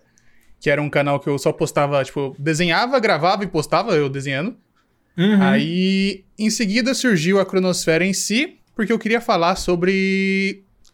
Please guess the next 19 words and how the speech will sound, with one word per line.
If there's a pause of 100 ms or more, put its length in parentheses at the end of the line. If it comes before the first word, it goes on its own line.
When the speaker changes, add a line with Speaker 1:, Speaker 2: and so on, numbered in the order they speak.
(220)
Speaker 1:
sobre
anime,
no
geral.
Ah,
sobre
anime,
sobre
cinema.
Eu
queria
falar
e
não
apenas
só
desenhar
alguma
coisa.